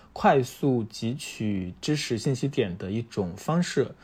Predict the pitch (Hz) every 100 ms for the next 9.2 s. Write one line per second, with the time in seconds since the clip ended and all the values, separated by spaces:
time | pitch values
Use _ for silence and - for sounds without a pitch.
0 | - - 135 208 190 185 185 185 156 110
1 | 101 131 127 139 120 123 107 101 123 107
2 | 98 98 - 123 98 - 135 135 - 95
3 | 101 135 120 - - 113 98 - - -
4 | - - 160 147 160 147 143 - 151 143
5 | 156 147 123 110 - - 110 117 135 -
6 | 107 95 98 107 - - - - - -
7 | 127 120 110 110 107 107 104 - - 104
8 | 107 - 143 151 - 156 - - 110 170
9 | 156